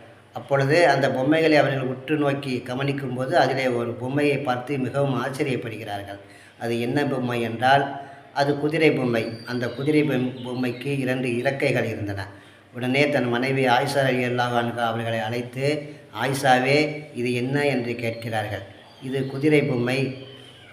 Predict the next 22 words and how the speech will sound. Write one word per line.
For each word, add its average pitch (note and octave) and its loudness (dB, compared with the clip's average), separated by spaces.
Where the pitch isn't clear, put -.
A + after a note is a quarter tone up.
அதற்கு C3+ 0
இரண்டு B2+ 0
இறக்கைகள் C#3+ 2
இருக்கின்றன" B2+ 0
என்று A#2 -2
ஆயிஷா C3+ -2
ரலியல்லாஹு A#2 0
அன்ஹா A2+ -2
அவர்கள் A2 -4
கூறுகின்றார்கள். G2+ -8
"குதிரைக்கும் E3+ 0
இரண்டு C#3 2
இறக்கைகள் B2 0
இருக்குமா?" B2 -2
என, A2+ -4
ஆ, C3 -6
நபி B2+ -2
ஸல்லல்லாஹு B2 0
அலைஹி C3 2
வஸல்லம் B2+ -2
அவர்கள் A#2 -2
கேட்கிறார்கள். B2 -4